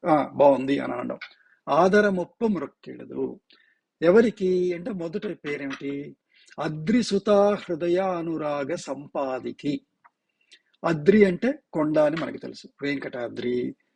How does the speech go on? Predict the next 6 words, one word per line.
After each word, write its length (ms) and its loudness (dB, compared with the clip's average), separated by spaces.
శేషాద్రి, 1120 0
ఏదో 220 -4
సింహాద్రి, 1080 0
ఇలాంటివన్నీ. 600 -4
So 100 10
అద్రి 420 0